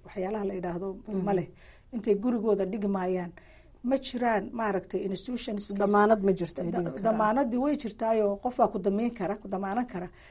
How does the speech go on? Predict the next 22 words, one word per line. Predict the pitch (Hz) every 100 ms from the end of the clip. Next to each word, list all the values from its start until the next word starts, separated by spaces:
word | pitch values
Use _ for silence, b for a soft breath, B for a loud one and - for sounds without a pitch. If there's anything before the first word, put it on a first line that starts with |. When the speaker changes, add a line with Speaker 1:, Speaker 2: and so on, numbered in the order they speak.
| b
Speaker 1:
Laakiin | 226 208 294
inay, | 294 285 262 277
inay | 277
waddanku | 262 285 247 247
markuu | 269 -
dhaqaalihiisu | 220 214 220 262 -
korayo, | - 262 226 196 220
financial | 208 202 240 247
systemku | 196 247 240 202
ay | 262
korayso, | 202 247 214 196 269 285 B B B -
waa | 233
inay | 277 277
jiraan | - 226 202
hay-ado | 170 190 220 214 254 254 254
institutions | 214 202 - 269 - 214 208 226
gaar | 233 190
ah, | 185 196
sida | - 233
halkan | 220 254 247 220
oo |
kale, | 202 190 208